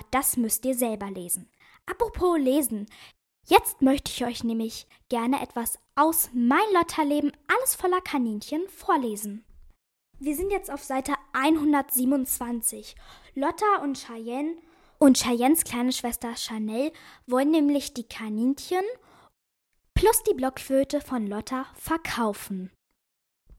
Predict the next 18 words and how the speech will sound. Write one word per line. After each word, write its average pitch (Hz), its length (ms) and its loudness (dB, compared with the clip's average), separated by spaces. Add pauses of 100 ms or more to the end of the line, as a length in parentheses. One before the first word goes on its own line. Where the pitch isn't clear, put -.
(380)
Da 381 100 10 (120)
hab 427 100 10
ich 381 120 4
die 262 140 -2
Flöte 269 580 -2
aufgehoben 269 800 -2 (180)
und 262 180 4
reingepustet. 233 880 -4 (240)
Berenike 262 560 4
hat 233 240 0
sich 254 180 -4
die - 160 -8
Ohren 240 400 -2
zugehalten 233 560 -4
und 247 160 -6
ist - 220 -10
rückwärts 247 420 -2
gestolpert. 208 760 -4